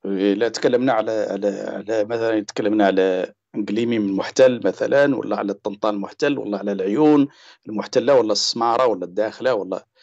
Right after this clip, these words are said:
ولا بوجدور. آه، هنا ما كاين تأثير قبالة، آه، من، يعني ما كاينش استعمال، آه، الدين في، في، في التأثير على الناس. علاش؟ لأنهم عارفين بأنه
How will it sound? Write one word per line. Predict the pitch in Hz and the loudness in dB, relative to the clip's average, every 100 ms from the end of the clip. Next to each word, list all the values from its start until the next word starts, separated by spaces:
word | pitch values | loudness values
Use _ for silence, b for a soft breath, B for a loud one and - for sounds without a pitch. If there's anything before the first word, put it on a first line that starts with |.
| b b - | b b -8
ولا | 104 98 | -6 -6
بوجدور. | 101 101 - 240 - - _ _ _ _ _ _ b b b - | -8 -10 0 2 2 -2 _ _ _ _ _ _ b b b 2
آه، | 147 143 135 127 117 110 98 95 - - _ _ _ _ _ _ _ _ _ _ _ _ _ - | 6 6 6 4 2 2 2 0 -6 -16 _ _ _ _ _ _ _ _ _ _ _ _ _ -8
هنا | 120 156 | -2 0
ما | 196 | 2
كاين | 202 196 165 | 2 2 2
تأثير | - 143 165 131 | 0 -2 0 0
قبالة، | 110 127 139 151 160 - | 0 -2 0 2 2 -2
آه، | 101 101 101 | -4 0 0
من، | 101 131 139 - - | 0 -4 -4 -6 -12
يعني | - 123 110 123 | -6 -2 -2 -2
ما | 120 | -2
كاينش | 190 175 - | 0 0 -2
استعمال، | - - 98 131 135 - _ 120 | -2 -2 0 0 0 -4 _ -4
آه، | 101 - | -4 -4
الدين | 107 98 156 160 | -12 0 4 6
في، | - 120 - | 4 -2 -4
في، | - 117 98 101 98 98 | -6 -2 -2 0 -4 -6
في | - | -10
التأثير | - - 160 120 | -4 0 2 2
على | 113 127 | 2 0
الناس. | 101 87 - _ - | -2 -4 -8 _ 0
علاش؟ | 143 190 113 - - _ _ _ _ _ _ B B B B B B B B | 4 4 4 0 -18 _ _ _ _ _ _ B B B B B B B B
لأنهم | 156 165 180 | 6 6 6
عارفين | 165 202 208 208 151 | 6 4 2 2 2
بأنه | 143 147 143 127 147 156 | 2 2 2 2 2 0